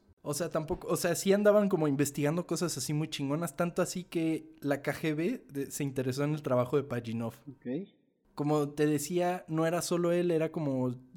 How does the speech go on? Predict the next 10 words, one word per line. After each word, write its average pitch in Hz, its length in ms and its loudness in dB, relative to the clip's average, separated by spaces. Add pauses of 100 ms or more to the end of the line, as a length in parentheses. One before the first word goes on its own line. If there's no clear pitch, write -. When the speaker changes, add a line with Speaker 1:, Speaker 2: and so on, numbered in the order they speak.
(100)
Speaker 1:
varias, 147 600 -2
varios 160 280 2
de 165 80 0
los 139 180 -2
integrantes 143 580 -2
del 127 180 0
equipo 131 360 -4
de 139 80 0
la 123 120 -2
academia, 143 500 -4